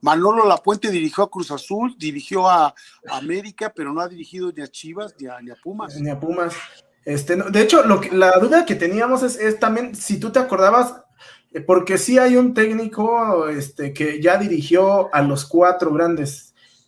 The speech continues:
Speaker 2: pero, eh, este
Speaker 1: ¿Alfa Fekete?
Speaker 2: Ándale. Sí, e-, era, era lo que no, no nos acordábamos también.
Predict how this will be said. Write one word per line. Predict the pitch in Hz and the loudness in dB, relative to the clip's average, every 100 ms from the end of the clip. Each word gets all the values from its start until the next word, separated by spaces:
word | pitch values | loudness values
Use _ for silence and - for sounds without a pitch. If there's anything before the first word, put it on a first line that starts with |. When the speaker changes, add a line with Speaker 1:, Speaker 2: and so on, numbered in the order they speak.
| - | -4
Speaker 2:
pero, | 151 | 2
eh, | 170 185 180 170 156 | 2 0 -6 -8 -6
este | 147 139 | -4 0
Speaker 1:
¿Alfa | 196 269 208 139 | 0 2 0 -2
Fekete? | 196 208 196 240 339 _ _ _ _ _ - - _ - _ _ - _ _ _ | -8 -12 -12 -12 -14 _ _ _ _ _ -20 -20 _ -20 _ _ -20 _ _ _
Speaker 2:
Ándale. | 180 214 214 208 190 170 165 - - _ _ _ _ _ _ _ _ _ _ _ | 2 4 4 4 4 4 0 -4 -18 _ _ _ _ _ _ _ _ _ _ _
Sí, | - 175 | -8 -6
e-, | 175 | -2
era, | 196 185 202 220 | -2 0 2 4
era | 220 226 | 4 2
lo | 214 | 2
que | 175 | 0
no, | 190 202 | -2 -2
no | 202 214 | 0 0
nos | 208 | 0
acordábamos | 170 160 170 185 175 143 | -2 0 4 4 4 -2
también. | 143 151 160 139 | -4 -4 -6 -8